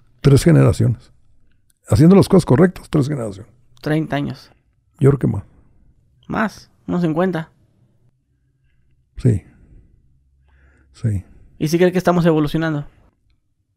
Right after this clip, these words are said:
Speaker 1: Para mal. Yo creo que
Speaker 2: <laughs>
Speaker 1: para mal.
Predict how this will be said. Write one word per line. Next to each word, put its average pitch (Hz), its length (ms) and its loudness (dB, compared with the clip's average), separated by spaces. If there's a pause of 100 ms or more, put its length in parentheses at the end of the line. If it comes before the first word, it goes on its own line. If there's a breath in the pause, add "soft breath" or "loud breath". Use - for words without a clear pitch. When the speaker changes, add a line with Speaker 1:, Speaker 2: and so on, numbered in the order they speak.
(320)
Speaker 1:
Para 92 180 4
mal. 104 340 0 (540)
Yo 120 100 2
creo 135 200 2
que - 120 0
Speaker 2:
<laughs> - 0 -
Speaker 1:
para 101 200 -2
mal. 95 180 -8